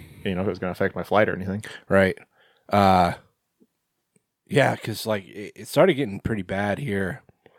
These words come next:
Speaker 2: And I'm like, "Okay, well, at least we'll be out in, you know, in Portland <laughs> for the weekend." But no, it was down there too. Uh, it basically covered the entire, like, northwest coast. <laughs>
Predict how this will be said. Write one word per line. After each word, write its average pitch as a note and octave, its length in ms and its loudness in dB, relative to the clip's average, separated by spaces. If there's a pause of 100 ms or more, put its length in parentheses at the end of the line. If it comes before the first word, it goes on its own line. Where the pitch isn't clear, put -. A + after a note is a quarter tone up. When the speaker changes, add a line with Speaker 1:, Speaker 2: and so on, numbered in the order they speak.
(460)
Speaker 2:
And G2 400 0
I'm G2+ 120 -2
like, A2+ 160 2
"Okay, A#2 260 4
well, G2+ 220 4
at G#2 60 0
least A2 180 2
we'll G#2+ 140 2
be A2 120 6
out G2+ 140 6
in, F2+ 340 -6
you F#2 80 -6
know, F2 80 -6
in F2 160 -10
Portland G2 540 -4 (280)
<laughs> - 260 -20
for - 220 2
the B2 100 6
weekend." A2 440 0 (440)
But E3+ 120 -2
no, C#3 180 6
it C#3+ 60 4
was D3 100 0
down C#3+ 200 4
there A2 140 0
too. G2+ 260 -6 (1200)
Uh, G#2 300 2
it G2+ 60 -6
basically B2+ 320 4
covered A#2 440 0
the G#2 160 -2
entire, G2+ 600 -2
like, F#2+ 240 -6
northwest G2 1040 -6 (180)
coast. - 480 -6 (220)
<laughs> - 180 -20